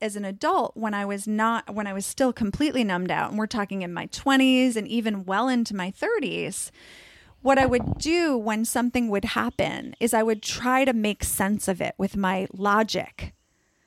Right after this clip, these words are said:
I would try to make sense of it and put it in a compartment so that I could make it make sense versus have to feel it. And the thing about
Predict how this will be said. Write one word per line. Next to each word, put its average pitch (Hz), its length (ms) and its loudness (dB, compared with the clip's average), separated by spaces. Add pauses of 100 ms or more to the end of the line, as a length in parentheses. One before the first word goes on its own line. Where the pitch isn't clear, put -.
(240)
I 233 120 2
would 220 180 2
try 262 260 2
to 277 120 4
make 214 260 0
sense 214 460 0
of 185 120 -4
it - 140 -8 (500)
and 220 200 -2
put 302 240 2
it 240 160 2
in 226 80 0
a 196 80 -4
compartment 202 1000 -4
so - 220 -4
that 247 100 2
I 240 140 4
could 233 260 -4
make 247 240 2
it 311 140 0
make 240 260 0
sense - 720 -6 (140)
versus 214 420 -2
have - 280 -2
to 190 100 0
feel 160 400 -2
it. - 140 -6 (420)
And 262 160 2
the 277 60 2
thing 381 280 -4 (160)
about 214 480 2